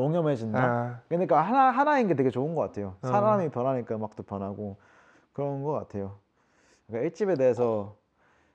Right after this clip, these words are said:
Speaker 1: 그 인싸가 되지 못한 아싸의 발악이라고 하시잖아요. 근데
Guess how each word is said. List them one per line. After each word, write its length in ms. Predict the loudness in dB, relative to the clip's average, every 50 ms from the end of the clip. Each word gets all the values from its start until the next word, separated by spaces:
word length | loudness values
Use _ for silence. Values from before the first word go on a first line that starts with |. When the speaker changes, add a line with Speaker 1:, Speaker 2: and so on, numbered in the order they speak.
| _ _
Speaker 1:
그 360 | -6 -4 -4 -4 -4 -6 -8 -12 -18 _ _ _ -18
인싸가 560 | -14 -12 -10 -10 -10 -4 -2 0 2 2 2
되지 220 | 0 0 -2 -2
못한 500 | -4 -6 -6 -4 -4 -4 -2 -4 -4 -6 -10 _
아싸의 640 | -10 -8 -8 -8 -4 -2 0 2 2 2 0 -2 -2
발악이라고 420 | -2 0 0 0 0 -2 -2 -4 -4
하시잖아요. 600 | -8 -10 -10 -10 -10 -8 -8 -8 -8 -10 -10 -12 -16 _ _ _ _ _ _ _ _ _ _ _ _ _ _ _ _ _ _
근데 340 | -8 -4 -2 -2 -2 -4